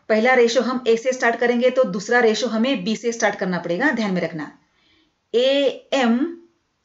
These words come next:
upon एमडी, यहाँ पे मैं लिखती हूँ एएम upon एमडी is equal to, अभी दूसरा रेशियो हम B से start करेंगे,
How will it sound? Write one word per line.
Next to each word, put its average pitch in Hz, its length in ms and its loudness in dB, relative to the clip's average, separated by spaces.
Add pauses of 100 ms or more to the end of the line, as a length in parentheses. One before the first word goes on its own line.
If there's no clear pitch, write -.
(140)
upon 269 500 0 (160)
एमडी, 196 680 0 (840)
यहाँ 175 160 -8
पे 196 100 -8
मैं 190 100 -8
लिखती 185 240 -8
हूँ 233 380 -6 (1700)
एएम 240 1300 0 (600)
upon 240 560 -2 (180)
एमडी 180 600 -4 (1080)
is 214 180 -4
equal 233 360 -2
to, 170 240 -6
अभी 190 200 -4
दूसरा 214 280 -2
रेशियो 226 280 2
हम 269 200 2
B 277 140 -2
से 262 140 -2
start 185 300 -4
करेंगे, 185 480 -4